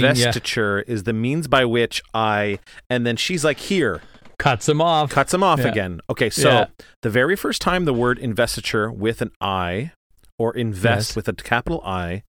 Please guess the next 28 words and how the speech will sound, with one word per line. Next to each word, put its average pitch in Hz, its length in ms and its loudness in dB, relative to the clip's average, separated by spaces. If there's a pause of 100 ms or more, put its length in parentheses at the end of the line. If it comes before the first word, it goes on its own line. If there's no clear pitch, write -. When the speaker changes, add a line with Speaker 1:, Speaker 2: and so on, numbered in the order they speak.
(220)
Speaker 2:
is 110 120 -4
brought 104 240 2
up 107 100 2
Speaker 1:
Yep. 107 100 -2
Speaker 2:
is 95 120 -6
when 98 220 -2
Zale 104 760 -2 (500)
says 127 380 -2
to - 100 -12
Kaladin 95 720 -4 (380)
that 113 160 -6
the - 80 -12
storms 160 840 -2
are 113 200 0
invested 104 720 -2
to 117 120 -6
the 98 140 -4
hilts, - 560 -6 (500)
that, 110 180 -2 (800)
that 120 280 -2
there's 110 360 0 (140)
a, 110 180 -2 (140)
that 120 300 -4
the 113 100 -4
storms 143 420 -2
are 120 120 2
invested 107 640 -2
with 98 440 -4